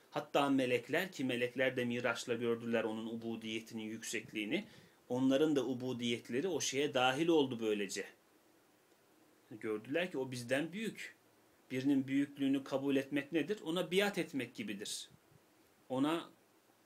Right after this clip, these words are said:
onu kabullenmek gibidir. Tamam demek gibidir. Yani bu bizim büyüğümüz.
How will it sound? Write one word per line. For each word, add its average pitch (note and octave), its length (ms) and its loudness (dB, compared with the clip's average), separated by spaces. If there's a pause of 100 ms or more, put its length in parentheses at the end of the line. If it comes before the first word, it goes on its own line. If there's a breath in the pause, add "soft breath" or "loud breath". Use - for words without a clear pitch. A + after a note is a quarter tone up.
(440)
onu D#3+ 220 2
kabullenmek F3+ 800 2
gibidir. A#2+ 460 -6
Tamam D3+ 360 0
demek B2+ 300 0
gibidir. G#2 280 -6
Yani G#2+ 180 -6
bu A2+ 120 -10
bizim B2 300 -4
büyüğümüz. B2 560 -4